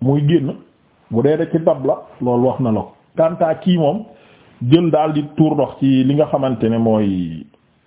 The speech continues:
<clears throat> benn ndab, loolu ci jàkka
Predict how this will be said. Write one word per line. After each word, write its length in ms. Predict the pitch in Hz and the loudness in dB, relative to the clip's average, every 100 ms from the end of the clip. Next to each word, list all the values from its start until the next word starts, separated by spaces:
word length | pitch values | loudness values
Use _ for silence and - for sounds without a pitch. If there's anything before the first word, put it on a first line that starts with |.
| _ | _
<clears throat> 320 | - - 202 202 | -10 -4 -4 0
benn 240 | 156 151 | 0 0
ndab, 160 | 135 135 - - _ _ _ _ _ _ - | 0 -2 -8 -20 _ _ _ _ _ _ -2
loolu 460 | 113 131 135 214 - - - - - | 0 2 0 -2 -6 -20 -20 -20 -8
ci 100 | 120 | 0
jàkka 280 | 139 139 | 0 0